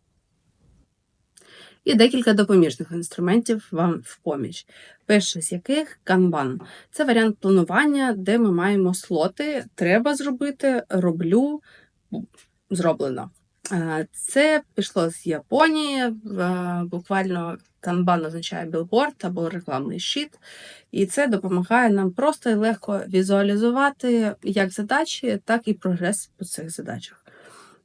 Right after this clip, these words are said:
Е, є додатки, можна це робити стікерами на стіні. Е, почитайте в гуглі або напишіть в коментарях, і я окремо про це зніму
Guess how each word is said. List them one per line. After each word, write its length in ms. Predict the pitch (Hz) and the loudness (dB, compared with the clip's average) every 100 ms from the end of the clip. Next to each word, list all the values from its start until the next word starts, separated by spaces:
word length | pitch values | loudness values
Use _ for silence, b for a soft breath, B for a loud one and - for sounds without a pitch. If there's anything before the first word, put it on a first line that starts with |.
| - | -6
Е, 300 | 185 170 170 | -2 0 0
є 260 | 180 220 | 4 4
додатки, 760 | 202 175 254 320 320 - 277 247 | 4 2 4 2 2 -2 0 2
можна 500 | 208 190 175 180 175 | 2 2 0 -2 -4
це 140 | - | -4
робити 340 | 185 170 170 180 | -8 -6 -6 -6
стікерами 640 | - - 170 175 170 175 | -8 -6 -6 -6 -4 -2
на 120 | 185 | -2
стіні. 600 | 190 - 233 247 294 320 320 B B B B - | -4 -4 0 0 2 0 -4 B B B B 0
Е, 380 | 185 180 175 175 175 | 2 4 2 0 -2
почитайте 520 | 190 - 214 208 196 | -4 -2 2 2 0
в 20 | |
гуглі 480 | 190 185 190 285 285 | -2 -2 -2 0 2
або 580 | 226 170 175 196 214 190 | 2 2 0 0 2 2
напишіть 540 | 180 170 180 - 180 | 0 -4 -8 -6 -8
в 40 | - | -6
коментарях, 580 | 180 165 175 160 214 214 | -2 -2 -2 -2 -2 -4
і 100 | 180 | -6
я 200 | 180 185 | -4 -4
окремо 380 | 175 - 190 180 | -6 -6 -4 -4
про 160 | 180 - | -8 -12
це 360 | - 185 185 180 | -6 -4 -4 -6
зніму 480 | 175 170 170 175 | -6 -6 -6 -8